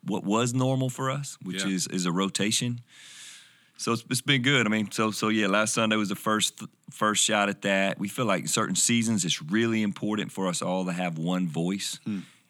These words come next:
Speaker 1: and, uh, keep us all on the same page. So that's what that was. And I, I did take a good little nap on, uh, Sunday afternoon. It was, uh, it was good. That's what we're doing.
Speaker 2: That's great.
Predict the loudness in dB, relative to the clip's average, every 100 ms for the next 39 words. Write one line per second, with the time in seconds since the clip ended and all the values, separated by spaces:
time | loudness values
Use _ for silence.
0 | _ -6 -2 0 0 -2 -4 -6 -4 -6
1 | -4 -4 -4 -4 -4 -6 -6 -6 -8 -10
2 | -10 -6 -4 0 2 2 2 2 2 2
3 | 2 0 0 0 -2 -2 0 0 0 0
4 | 0 0 -2 -2 -2 0 -2 -6 -20 -20
5 | -18 -6 -2 0 0 0 0 0 0 -4
6 | -6 -4 -2 -2 -2 -2 -2 0 0 0
7 | -2 0 0 0 -2 _ -20 -14 -12 -6
8 | -6 -6